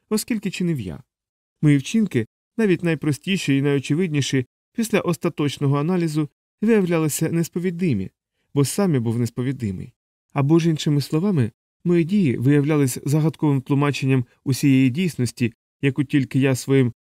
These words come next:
господнім єством міг запримітити.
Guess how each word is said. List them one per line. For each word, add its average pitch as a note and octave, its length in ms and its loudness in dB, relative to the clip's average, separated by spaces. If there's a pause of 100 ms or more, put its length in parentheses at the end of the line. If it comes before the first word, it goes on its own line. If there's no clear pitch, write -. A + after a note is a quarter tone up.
господнім C3 640 0
єством D3+ 520 -2 (220)
міг F3 260 2
запримітити. B2 840 -2